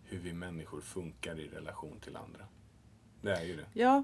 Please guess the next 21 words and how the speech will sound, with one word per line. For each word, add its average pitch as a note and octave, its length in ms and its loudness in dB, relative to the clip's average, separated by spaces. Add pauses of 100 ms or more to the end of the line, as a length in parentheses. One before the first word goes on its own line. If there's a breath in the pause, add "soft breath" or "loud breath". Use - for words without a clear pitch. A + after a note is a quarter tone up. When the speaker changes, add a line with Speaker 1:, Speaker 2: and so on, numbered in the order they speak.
Speaker 2:
och A3+ 100 2
det A#3+ 100 8
verkar A#3 300 6
inte G#3+ 180 -2
vara G#3 160 10
helt G3 300 2
lätt. - 580 2
Om F#3+ 100 0
det F#3+ 80 2
vore G3 240 8
det G#3 140 6
så G3 120 -4
skulle D#3+ 240 -4
det E3+ 60 0
väl D#3+ 120 -2
inte D3+ 180 -4
finnas C#3+ 340 0
krig F#3+ 340 0
och C3+ 80 2
konflikter C3+ 760 -2
och A#2 200 0